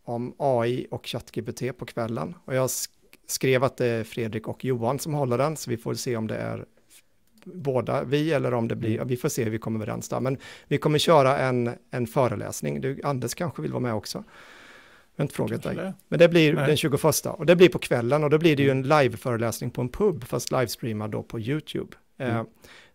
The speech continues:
Speaker 1: vi kommer också ha, och det kan jag outa nu för nu är allting klart då, men vi kommer också ha våran rektor med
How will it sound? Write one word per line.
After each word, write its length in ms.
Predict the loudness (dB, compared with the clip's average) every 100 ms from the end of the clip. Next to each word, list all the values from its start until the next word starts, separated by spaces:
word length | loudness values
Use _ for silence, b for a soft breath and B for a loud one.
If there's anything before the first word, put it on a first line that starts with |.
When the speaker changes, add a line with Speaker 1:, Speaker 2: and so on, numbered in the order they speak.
| -2
Speaker 1:
vi 160 | 0
kommer 220 | 4 4 2
också 400 | 0 -4 2 4
ha, 420 | 6 4 4 2
och 80 | -2
det 80 | 0
kan 180 | 2 2
jag 200 | 4 2
outa 260 | 2 0
nu 140 | 0 0
för 100 | 0
nu 180 | 0 2
är 40 |
allting 320 | 0 0 -6
klart 360 | -2 -2 -2 -4
då, 80 | -2
men 120 | -2
vi 60 |
kommer 200 | -2 -2
också 240 | -2 -2 -4
ha 80 | -2
våran 400 | -2 -2 -4 -6
rektor 880 | -8 -12 -20 _ -2 0 0 -4 -8
med 400 | -4 -4 -6